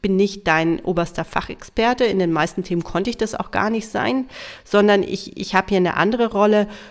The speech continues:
Und ich habe gemerkt, dass die meisten MitarbeiterInnen damit sehr gut klargekommen sind und dass diese Klarheit auch natürlich in Richtung meines, meines Chefs sehr wichtig war.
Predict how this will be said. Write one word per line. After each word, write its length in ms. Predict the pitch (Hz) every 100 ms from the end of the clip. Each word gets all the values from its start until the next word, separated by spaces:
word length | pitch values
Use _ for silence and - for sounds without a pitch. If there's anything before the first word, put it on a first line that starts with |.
| -
Und 500 | - 196 202 196 - -
ich 140 | - 202
habe 100 | -
gemerkt, 320 | 208 185 208
dass 80 | 220
die 100 | 202
meisten 320 | 185 190 214
MitarbeiterInnen 580 | 208 202 190 190 - 190
damit 240 | 175 180
sehr 100 | 175
gut 200 | 170 175
klargekommen 680 | - 156 202 220 220 147 135
sind 200 | - 113
und 140 | 165
dass 140 | 175 -
diese 220 | 208 196
Klarheit 500 | - - 208 214 -
auch 180 | 185 202
natürlich 600 | 190 196 202 196 196 -
in 100 | 180
Richtung 400 | 175 190 208 196
meines, 400 | 180 170 170 - - - -
meines 360 | 185 185 175 -
Chefs 340 | 185 185 -
sehr 220 | 170 160 156 -
wichtig 500 | 156 156 - 160 -
war. 220 | - -